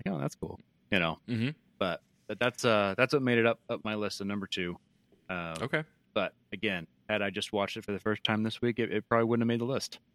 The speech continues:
Speaker 1: But
Speaker 2: Yeah.
Speaker 1: second viewing, yeah, it ne-, it needed that two views.
Speaker 2: So what did you, what did you rate that thing? 'Cause you said you had Tomb Raider at a three and a half.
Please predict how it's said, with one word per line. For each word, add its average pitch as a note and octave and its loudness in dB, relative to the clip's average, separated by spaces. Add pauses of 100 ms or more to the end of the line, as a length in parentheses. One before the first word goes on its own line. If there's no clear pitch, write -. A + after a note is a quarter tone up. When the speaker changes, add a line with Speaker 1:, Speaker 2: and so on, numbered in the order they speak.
(320)
Speaker 1:
But F2 -4
Speaker 2:
Yeah. E2+ 0
Speaker 1:
second B2 0
viewing, C3+ 0 (1000)
yeah, G#2 4
it G#2+ -2
ne-, A#2 2
it B2 2
needed C3+ 6
that F2+ 2
two A2 2
views. D#2+ -4
Speaker 2:
So - 2
what C#3+ 6
did F3+ 2
you, A2 2
what A#2+ 4
did D#3+ 0
you A#2 0
rate A2 4
that E2+ 0
thing? F2 -2
'Cause G2 -6
you A#2+ 2
said G#2+ 2
you A2+ 2
had F2+ 2
Tomb C#3+ 0
Raider E2+ 2
at E2 4 (180)
a F2 -2
three A2 2
and F2+ 2
a E2 -4
half. - -8